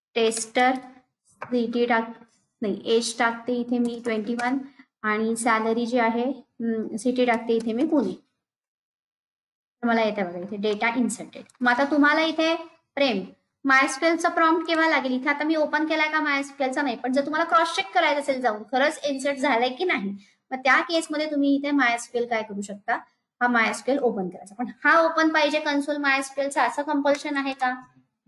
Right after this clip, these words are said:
समजतंय? मग तुम्हाला आता खरंच check करायचं की ते, ते record insert झालंय की नाही. तर यूज, कुठला आपला database आहे?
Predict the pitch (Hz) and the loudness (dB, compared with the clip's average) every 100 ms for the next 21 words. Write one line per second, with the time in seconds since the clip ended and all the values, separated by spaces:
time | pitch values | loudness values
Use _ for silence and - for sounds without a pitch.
0 | _ _ _ _ _ _ _ 247 240 247 | _ _ _ _ _ _ _ -2 0 2
1 | 254 262 254 - _ _ _ _ _ _ | 2 0 -2 -14 _ _ _ _ _ _
2 | _ _ _ _ _ _ _ _ _ _ | _ _ _ _ _ _ _ _ _ _
3 | _ _ _ _ _ _ _ 240 233 269 | _ _ _ _ _ _ _ -2 0 2
4 | 262 294 311 285 320 311 285 285 277 285 | 4 2 2 2 2 0 0 0 0 -2
5 | 285 294 320 320 _ _ 320 330 285 277 | -4 -2 -2 -4 _ _ 2 2 2 2
6 | 269 269 262 233 254 220 214 226 196 214 | 2 0 -2 0 0 0 0 -4 -4 -6
7 | 294 - _ _ _ _ _ _ _ 320 | -10 -16 _ _ _ _ _ _ _ -18
8 | 330 _ _ _ _ _ _ _ _ _ | -18 _ _ _ _ _ _ _ _ _
9 | 247 254 269 - 254 277 294 - - - | 2 2 -2 -6 0 2 2 -2 -10 -18
10 | _ - _ _ - 262 285 269 269 262 | _ -20 _ _ -6 0 2 2 2 2
11 | 254 254 262 294 | 2 0 -2 -4